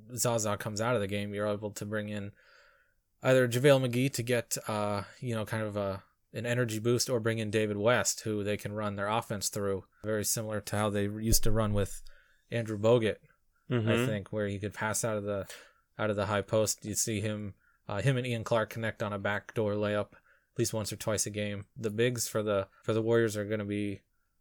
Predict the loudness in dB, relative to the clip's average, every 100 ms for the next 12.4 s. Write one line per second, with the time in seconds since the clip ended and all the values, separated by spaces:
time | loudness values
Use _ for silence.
0 | _ _ -4 0 0 2 2 2 2 0
1 | 2 0 2 0 0 -2 -4 0 0 2
2 | 2 0 -2 0 0 2 2 0 2 0
3 | -2 -20 _ _ _ _ _ _ 2 4
4 | 6 6 6 2 -6 _ -2 4 6 6
5 | 6 0 6 6 6 2 -2 -2 2 4
6 | 4 6 8 8 4 -4 -6 -4 -2 -2
7 | -4 -4 -2 -2 -4 -4 -8 _ -4 0
8 | 0 -2 -16 _ 0 2 2 2 4 4
9 | 0 -4 -2 -4 -4 _ _ -20 _ -2
10 | 2 2 0 -2 -4 -4 -6 -4 -4 -4
11 | -6 -8 -6 -8 -10 _ _ -8 -4 0
12 | 2 4 4